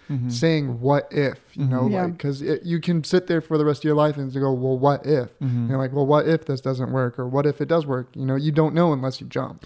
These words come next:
Speaker 3: Right.
Speaker 1: So, like, I know, I know that this has been an interesting part for your, your transition too, 'cause I know you were a little, I don't wanna say,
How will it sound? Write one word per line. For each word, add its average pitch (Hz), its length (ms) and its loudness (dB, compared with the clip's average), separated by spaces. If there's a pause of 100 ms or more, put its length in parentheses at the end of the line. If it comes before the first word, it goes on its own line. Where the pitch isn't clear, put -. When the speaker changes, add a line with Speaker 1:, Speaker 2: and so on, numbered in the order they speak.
Speaker 3:
Right. 202 140 -4
Speaker 1:
So, 151 80 6
like, 139 180 4
I 143 80 4
know, 143 220 4 (140)
I 139 80 4
know 143 160 4
that 135 280 2
this 135 180 4
has 135 80 0
been 117 140 2
an 110 120 0
interesting 120 320 -2
part 117 260 -2
for 117 100 -6
your, 147 360 2
your 156 160 0
transition 113 460 0
too, 151 180 0
'cause 117 160 0
I 117 40 2
know 113 120 0
you 113 180 0
were 113 80 2
a 110 60 0
little, 110 340 0
I - 560 -8
don't 156 60 4
wanna 156 100 2
say, 120 240 0